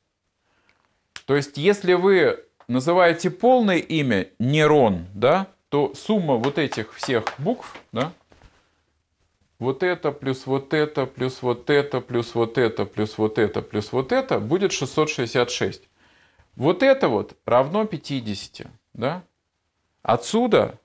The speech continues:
мы получаем, если без последней буквы, складываем, мы получаем сумму в шестьсот шестнадцать.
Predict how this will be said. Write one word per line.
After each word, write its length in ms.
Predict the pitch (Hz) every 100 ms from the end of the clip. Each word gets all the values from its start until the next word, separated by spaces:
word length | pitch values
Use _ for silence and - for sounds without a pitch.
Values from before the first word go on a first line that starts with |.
| _
мы 160 | - 131
получаем, 680 | 139 151 156 - 117 101 104
если 260 | 123 127 117
без 300 | 110 139 -
последней 560 | 117 113 127 110 117
буквы, 500 | 127 202 226 - 107 - _ _ _ _ _ _ _ _ _ _ -
складываем, 680 | - 165 214 175 107 - 98
мы 120 | 143
получаем 480 | 160 131 - 143 131
сумму 300 | - 170 127
в 80 | -
шестьсот 260 | - 131
шестнадцать. 760 | - 120 - 104 85 - -